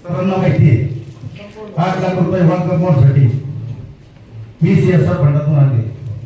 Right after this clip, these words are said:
मला माझा सांगायचा हेतू एकच, हे गाव अल्प उदाहरण आहे, शेतकरी दोन एकरच्या पुढे नाही, परंतु सर्व तरुण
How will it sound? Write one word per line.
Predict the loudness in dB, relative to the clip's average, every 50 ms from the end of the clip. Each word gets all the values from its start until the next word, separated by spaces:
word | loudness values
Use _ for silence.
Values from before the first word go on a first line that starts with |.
| -16 -20 -20 -20 -20 -20 -20 -20 -20 -20 -20 -20 -20 -12 -2 -2
मला | 0 0 0 -2
माझा | -2 -2 -2 -2 -4 -4 0 0
सांगायचा | 0 0 0 -2 -2 -2 0 0
हेतू | 0 0 0 0 0
एकच, | 0 0 0 0 0 0 0 -2 -4 -8 -12 -12 -16 -20 -20 -20 -20 -20 -20 -20 -20 -20 -20 -20 -20 -8 -2 0
हे | 2 2 2
गाव | 2 0 0 0 0 0
अल्प | -2 -2 -2 0 0 0
उदाहरण | 0 0 0 0 2 2 2 2 2
आहे, | 2 2 0 0 -6 -10 -12 -16 -18 -18 -18 -18 -18 -18 -20 -20 -20 -20 -20 -20 -20 -20 _ -20 -20 -20 _ _ -20 -20 -20 -20 -20 -20 -20 -20 -20 -20 -20 -12 -4
शेतकरी | -2 -2 -2 -2 -2 -2 -2 -2 -2 -2 -4 -4 -6 -8 -10 -14 -16 -16 -14 -14 -12 -8 -4
दोन | -2 -2 0 0 -2
एकरच्या | -2 -2 -2 -2 -2 -2 -2
पुढे | -2 0 2 4
नाही, | 4 4 4 2 0 -2 -6 -8 -12 -16 -20 -20 -20 -20 -20 _ _ -20 -20 -20 -20 -20 -20 -20 -20 -20 -20 -20 -20 -20 -20 -20 -20 -10 -4
परंतु | 0 0 2 2 0 0 0 -2 -2
सर्व | 0 0 0 2 2 0 0 0
तरुण | 0 2 2 2 0